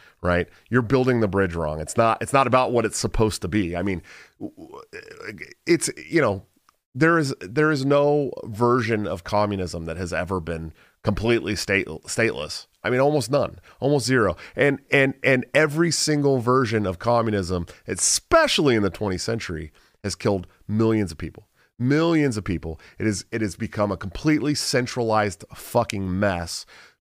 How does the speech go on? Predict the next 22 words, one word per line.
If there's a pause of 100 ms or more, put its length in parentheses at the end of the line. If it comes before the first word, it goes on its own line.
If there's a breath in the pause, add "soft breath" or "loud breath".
because
all
the
power
is
given
to, (120)
to (200 soft breath)
the
people,
but
really
through
the
people
who,
who
started
the
revolution,
right? (320 loud breath)
So,